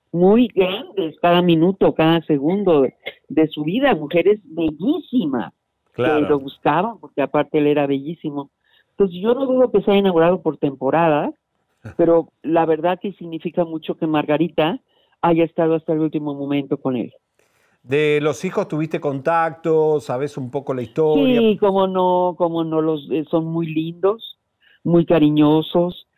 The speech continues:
Speaker 1: siempre se acordaban de Tuonarie, que fue una novela que él quiso mucho y que triunfamos
Speaker 2: Icónica.
Speaker 1: enormemente, icónica alrededor del mundo. Y, y siempre, siempre Leonardo y también Andresito, muy, muy, muy lindos conmigo.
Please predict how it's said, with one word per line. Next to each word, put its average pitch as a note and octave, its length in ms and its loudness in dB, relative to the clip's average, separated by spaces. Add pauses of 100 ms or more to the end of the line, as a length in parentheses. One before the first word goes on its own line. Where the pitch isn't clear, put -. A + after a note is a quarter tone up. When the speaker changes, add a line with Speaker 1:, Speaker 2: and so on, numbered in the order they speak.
(300)
Speaker 1:
siempre F#3 320 2
se - 80 0
acordaban E3 460 2
de D#3+ 120 -2
Tuonarie, D#3 800 -2 (360)
que E3 120 0
fue E3 120 -8
una E3+ 140 -2
novela D#3 400 0
que D#3 160 -4
él D3+ 120 -4
quiso D#3+ 360 -8
mucho D3+ 500 -4 (460)
y D#3 100 2
que E3 140 2
triunfamos D#3+ 800 2
Speaker 2:
Icónica. C#3+ 180 4
Speaker 1:
enormemente, D3 1120 0 (480)
icónica D#3+ 640 -10
alrededor C#3+ 440 -6
del D#3+ 140 4
mundo. D3+ 440 2 (720)
Y, F3 400 6
y F#3 280 2
siempre, F#3 580 4
siempre D#3+ 280 2
Leonardo D3+ 680 0
y D3 80 -6
también C#3+ 320 0
Andresito, D3+ 680 -2
muy, E3+ 500 -4
muy, E3+ 400 -6
muy D#3 180 -2
lindos D3 340 -2
conmigo. D3 460 2